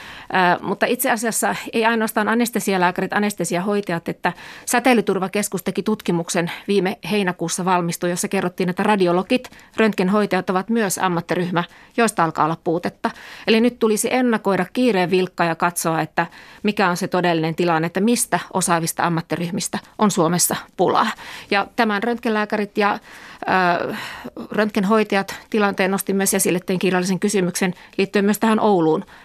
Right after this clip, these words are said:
hallitukselle ja, ja on hyvä, että myös hallitus käsittelee, millä tavalla ottaa kantaa tähän Oulun tilanteeseen ja puuttuvaan henkilöstöön. Minun mielestä tämä on yhteiskunnan hallituksenkin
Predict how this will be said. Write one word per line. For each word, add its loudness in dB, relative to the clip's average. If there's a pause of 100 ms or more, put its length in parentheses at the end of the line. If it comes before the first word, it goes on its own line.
(160)
hallitukselle -2
ja, 0
ja 0
on 0
hyvä, 2
että -4
myös 0
hallitus 0
käsittelee, -2 (260)
millä 4
tavalla 2
ottaa 0
kantaa 0
tähän 0
Oulun 2
tilanteeseen -2
ja 2 (200)
puuttuvaan 2
henkilöstöön. -2
Minun 2
mielestä 0
tämä 4
on 4
yhteiskunnan 0
hallituksenkin -2